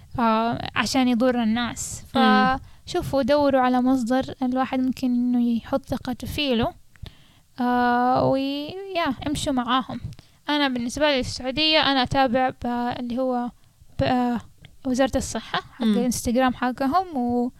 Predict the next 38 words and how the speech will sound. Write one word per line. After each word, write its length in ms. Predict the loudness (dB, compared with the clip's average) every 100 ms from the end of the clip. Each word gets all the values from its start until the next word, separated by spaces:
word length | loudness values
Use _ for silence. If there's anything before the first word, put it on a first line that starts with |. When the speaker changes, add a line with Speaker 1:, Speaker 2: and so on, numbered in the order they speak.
| -18 -14 -2
Speaker 1:
يا، 200 | 0 2
بأخذ 420 | 4 4 4 0
الأخبار 400 | 0 0 2 2
من 160 | 0 0
هناك. 300 | 2 2 4
لا 100 | 6
تأخذوا 300 | 4 2 0
الأخبار 320 | 0 2 0
من 140 | 0
واتساب 680 | 0 -2 2 4 6 6 4
ومن 340 | 0 -2 -2 -6 -12 -20 -20 -10
تويتر، 460 | 0 2 4 2 2
هاشتاجات. 560 | 2 0 2 2 4 6
Speaker 2:
بالذات 400 | 8 8 6 2
واتساب. 360 | -2 2 4
Speaker 1:
هذه 120 | 4
ما 100 | 4
هي 120 | 2 2
مصادر 500 | 2 4 4 4 2
موثوقة 640 | 2 2 2 0 0 -2
أبدًا. 360 | 0 -2 -6 -12 -8 -4
يا. 100 | -4
Speaker 2:
واتساب 480 | -4 -8 -8 -6
إزاي؟ 420 | -6 -6 -8 -8 2
Speaker 1:
آه، 40 |
إذا، 380 | 4 4 4 6
إذا 420 | 8 8 6 4
مو 240 | 6 8 8
مثلًا 420 | 6 4 4 4
وزارة 200 | 4 4 2
الصحة 760 | 0 0 0 2 4 6 4
اللي 140 | 2
هي 320 | 0 2 0 -2
وزارة 380 | 0 2 0 -2
ال-، 240 | -6 -4 -4
مو 100 | -2
وزارة، 260 | -2 -4
معلش، 260 | -4 -2 -4